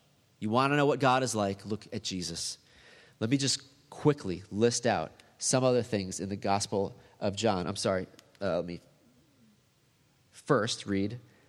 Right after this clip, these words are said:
what C S Lewis has to say, and then we'll look at what the J-, Gospel of John says.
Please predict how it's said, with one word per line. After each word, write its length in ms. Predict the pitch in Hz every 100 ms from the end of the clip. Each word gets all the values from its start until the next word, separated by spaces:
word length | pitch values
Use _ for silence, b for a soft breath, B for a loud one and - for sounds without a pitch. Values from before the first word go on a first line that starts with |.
| b b -
what 160 | 110
C 180 | - 120
S 120 | 98
Lewis 260 | 113 107 90
has 160 | 87 85
to 80 | 92
say, 180 | 90
and 80 | 90
then 120 | 131
we'll 120 | 123 98
look 140 | 98
at 160 | 95 -
what 280 | 101 67
the 60 | -
J-, 160 | 76 -
Gospel 320 | 113 98 -
of 60 | 98
John 220 | 107 104
says. 260 | 101 92